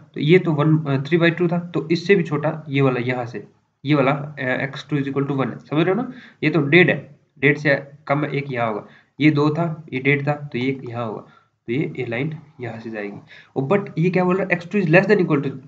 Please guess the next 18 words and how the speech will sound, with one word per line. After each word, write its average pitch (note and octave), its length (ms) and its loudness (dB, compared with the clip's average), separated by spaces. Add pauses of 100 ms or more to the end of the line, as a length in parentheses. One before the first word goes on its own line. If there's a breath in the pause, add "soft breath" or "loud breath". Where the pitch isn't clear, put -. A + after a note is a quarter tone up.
(160)
one, A#2 220 -2
यानी C#3+ 160 4
कि F3+ 80 2
ज़ीरो F#3+ 220 4
की D3+ 80 0
तरफ। A2+ 320 -8
तो - 100 -18
इसका D#3+ 240 -2
reason F3 240 2
तो D#3+ 140 -2
ऐसे E3+ 220 0
हो C#3+ 60 2
रहा A#2 100 -2
है, - 260 -16 (180)
ऐसे C3+ 240 0
जा B2+ 160 0
रहा G2+ 100 -6
है, - 160 -18